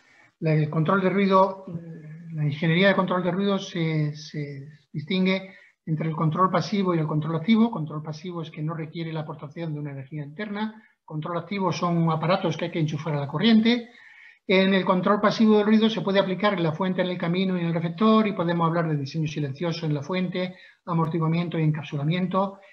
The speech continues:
En el camino podemos hablar de aislamiento, absorción, apantallamiento, filtrado acústico, y en el receptor, protección auditiva. Eh, todo esto, en realidad, sería el tema de una asignatura en una universidad de control de ruido,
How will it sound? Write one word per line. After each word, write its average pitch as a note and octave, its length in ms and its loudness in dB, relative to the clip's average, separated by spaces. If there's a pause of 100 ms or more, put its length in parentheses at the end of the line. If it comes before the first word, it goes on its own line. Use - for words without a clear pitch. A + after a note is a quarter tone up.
(120)
En F3 140 0
el F3 100 -4
camino G3 400 2
podemos F#3+ 320 4
hablar F3+ 240 2
de F3 100 -2
aislamiento, E3 600 -2
absorción, D#3+ 560 -4 (380)
apantallamiento, E3 800 -2
filtrado E3 360 -2
acústico, F3 680 -4 (340)
y F#3+ 120 -2
en F3+ 80 2
el E3 340 0
receptor, D#3+ 580 -4
protección C#3+ 380 -10
auditiva. A#2 360 -18 (240)
Eh, C#3+ 140 -16
todo E3+ 220 -2
esto, E3+ 380 -4
en C#3+ 60 -12
realidad, D#3 400 -8 (300)
sería E3+ 380 -6
el D#3 140 -4
tema E3 280 -4
de D3+ 100 -2
una D#3+ 200 -2
asignatura D#3 600 -6
en D3 100 -10
una D#3 160 -6
universidad D3 500 -10
de C3 80 -12
control B2+ 300 -16
de - 80 -20
ruido, A#2 180 -20